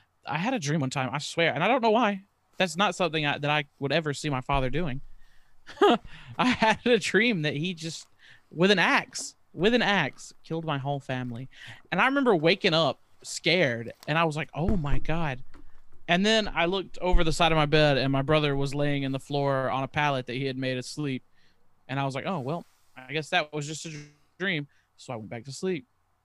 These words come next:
Dream, dream two. <laughs>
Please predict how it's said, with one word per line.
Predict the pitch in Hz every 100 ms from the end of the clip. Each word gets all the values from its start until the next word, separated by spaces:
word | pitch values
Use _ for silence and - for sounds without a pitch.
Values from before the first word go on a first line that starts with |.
| _ _ _ _ _ _ - _ _ _ _ _ _ _ _ - 143
Dream, | 196 226 190 160 160 - - 165
dream | 160 165 247 226
two. | - - 247 156 139 147 147 _ _ - - - 294 - -
<laughs> | 247